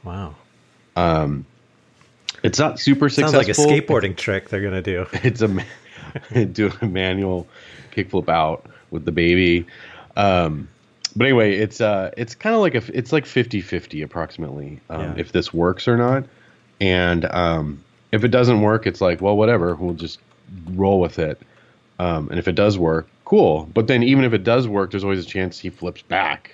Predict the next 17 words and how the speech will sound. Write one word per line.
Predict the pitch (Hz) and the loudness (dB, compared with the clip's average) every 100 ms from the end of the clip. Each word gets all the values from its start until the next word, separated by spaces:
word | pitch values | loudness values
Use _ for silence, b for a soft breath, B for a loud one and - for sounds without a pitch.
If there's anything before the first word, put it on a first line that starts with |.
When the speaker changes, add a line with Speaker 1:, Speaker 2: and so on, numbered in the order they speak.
| - | -18
Speaker 2:
and | 82 | -12
gets | 92 85 | -12 -10
Speaker 1:
Mm. | 87 | -6
Speaker 2:
re-breached | 98 87 107 117 90 - - | -6 0 2 2 0 -8 -4
or | 85 | -2
whatever. | 85 101 98 80 | 0 0 0 -2
So | - 113 | 0 2
there's | 117 | 4
a | 117 | 4
lot | 123 143 | 4 4
of | 123 107 | 2 0
different | 104 95 | -2 -2
things | 92 85 | -4 -6
that | 78 | -8
can | |
happen. | 76 76 73 71 69 - b b b b _ - | -10 -12 -12 -14 -16 -20 b b b b _ -10
Um, | 87 82 71 69 | -8 -6 -8 -12